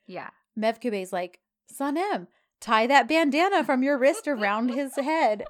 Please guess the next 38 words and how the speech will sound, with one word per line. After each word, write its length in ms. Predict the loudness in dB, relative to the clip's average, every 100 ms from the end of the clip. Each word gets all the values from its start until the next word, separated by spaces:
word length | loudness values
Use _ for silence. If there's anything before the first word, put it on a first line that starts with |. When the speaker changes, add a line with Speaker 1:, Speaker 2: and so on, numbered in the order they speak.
| _ -6
Speaker 2:
<laughs> 100 | -6 -12 -6 -2 -4 _ _ -20 -20 -8
So 120 | -4
once 300 | -4 -4 -6
again, 440 | -4 -2 0 -2 -6 _ -6
the 260 | -4 -4 -4
bandana 540 | -4 -4 -2 -4 -2 -4
is 260 | -4 -6 -10 -14
back 320 | -8 -6 -2
on 240 | -2 -2
John. 320 | -2 -2 0 2
Speaker 1:
Yep. 280 | 4 2 -2 _ _ _ _ -2
Speaker 2:
Which 260 | 0 0 -2
I 160 | -2
just 160 | -2 -2
thought 160 | -2 -2
was 160 | -4
really 260 | -4 -4 -4
funny. 460 | -4 -6 -2 -4 -4
Speaker 1:
Oh, 140 | -4 -4
yeah. 160 | -4
Speaker 2:
She 160 | -4 -2
worked 280 | -2 -4 -4
so 220 | -4 -2
hard 200 | -2 -4
to 40 |
get 140 | -4 -6
it 100 | -4
back, 300 | -2 -4 -4
and 460 | -4 -4 -6 -8 -6
Speaker 1:
It 60 |
was 160 | -6 -6
a 60 |
great 500 | -8 -6 -4 -4 -8 _ -10
turning 360 | -8 -8 -10
of 100 | -8
the 60 | 0
Speaker 2:
Uh-huh. 140 | 0 0
Speaker 1:
tables. 480 | -2 -4 -4 -6